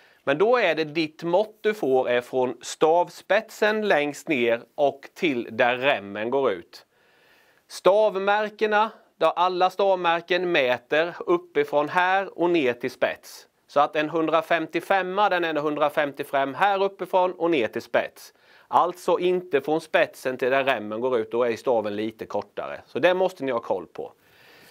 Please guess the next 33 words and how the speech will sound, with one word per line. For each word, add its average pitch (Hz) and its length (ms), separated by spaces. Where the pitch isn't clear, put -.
När 180 200
ni 226 100
beställer 220 440
stavar 185 540
av 165 100
oss 214 220
och 175 100
vi 165 80
ska 147 180
kapa 151 540
dem, 190 340
så - 140
beställer 156 600
ni: 190 320
"Ska - 200
jag 113 80
ha 180 240
en 175 100
hundrafemtio 175 720
stav, 170 380
så - 160
beställer 135 460
jag 131 140
en 135 80
hundrafemtio", 135 840
och 160 160
då 147 100
kommer 156 280
ni 170 120
att 165 80
få 107 340
en 113 100
hundrafemtio. 123 840